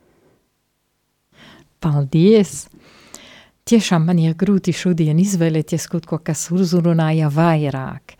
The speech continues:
Eh, no vienas puses ir, ehm, tas laiks, tad Jēzus, ehm,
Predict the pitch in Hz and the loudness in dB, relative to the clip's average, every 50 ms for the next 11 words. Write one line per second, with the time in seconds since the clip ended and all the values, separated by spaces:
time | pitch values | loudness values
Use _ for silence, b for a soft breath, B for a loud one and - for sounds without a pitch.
0 | B B B B B B B B B 220 165 160 160 156 165 165 170 170 160 208 | B B B B B B B B B -2 0 0 2 2 4 4 4 4 4 2
1 | 254 262 254 240 196 - - 208 185 - - 202 180 - 233 226 214 208 196 185 | 2 4 4 4 4 2 0 -4 -4 0 0 -2 -2 -2 -2 0 0 2 0 0
2 | - 190 180 170 165 165 165 165 160 - - _ _ _ _ _ - 185 160 - | 0 -2 -2 0 0 0 -2 -2 -4 -8 -14 _ _ _ _ _ -6 -4 -4 -4
3 | - 185 180 185 185 180 185 214 240 233 - - - - - - b b b b | -4 -2 0 0 2 2 2 2 0 -2 -6 -14 -14 -14 -14 -18 b b b b
4 | b b b _ _ _ - - 175 165 165 - 185 156 - _ - 165 190 208 | b b b _ _ _ -2 0 0 0 -2 -4 -10 -10 -10 _ -4 2 4 6
5 | 214 220 202 208 - 185 175 160 - - - - - - _ _ _ _ _ _ | 6 6 4 2 0 0 -2 -2 -6 -10 -12 -16 -18 -20 _ _ _ _ _ _
6 | _ _ _ _ _ - - 170 170 165 165 165 165 165 165 165 165 | _ _ _ _ _ -8 -6 -4 -2 -2 -2 -2 -2 -2 -4 -4 -6